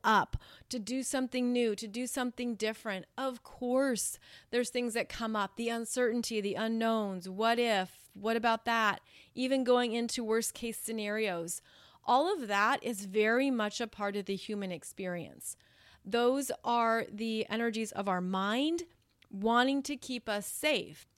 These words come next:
our ego wanting to keep us safe. So if you can see these types of questions and inquiries and fears coming up,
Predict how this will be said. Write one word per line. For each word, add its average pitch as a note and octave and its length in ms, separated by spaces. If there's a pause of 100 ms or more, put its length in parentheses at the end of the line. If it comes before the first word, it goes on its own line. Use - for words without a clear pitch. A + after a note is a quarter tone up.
our A#3+ 200
ego A#3 520
wanting A#3 440
to C4+ 80
keep B3 320
us G#3+ 180
safe. - 600 (260)
So C#4+ 220
if C#4+ 160
you C#4+ 120
can C#4 280
see D#4 440
these B3+ 300
types B3 380
of A3+ 140
questions A#3 640
and G#3 100
inquiries A#3 640
and G#3 160
fears B3 440
coming A3 420
up, C#4 400